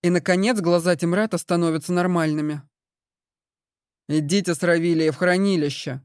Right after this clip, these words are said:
где мы только что были. Берите все необходимое и делайте эту штуку прямо там.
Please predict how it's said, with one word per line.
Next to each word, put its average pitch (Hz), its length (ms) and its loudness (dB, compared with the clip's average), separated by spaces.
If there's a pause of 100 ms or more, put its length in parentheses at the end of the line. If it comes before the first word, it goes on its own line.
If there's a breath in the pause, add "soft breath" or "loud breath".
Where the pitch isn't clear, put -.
где 151 260 0
мы 160 120 2
только 170 340 -2
что 170 220 -2
были. 156 460 -2 (540)
Берите 170 460 2
все 175 160 -4
необходимое 165 880 0
и 139 120 -4
делайте 156 500 0
эту 147 180 -2
штуку 160 380 -4
прямо 156 360 0
там. 139 480 0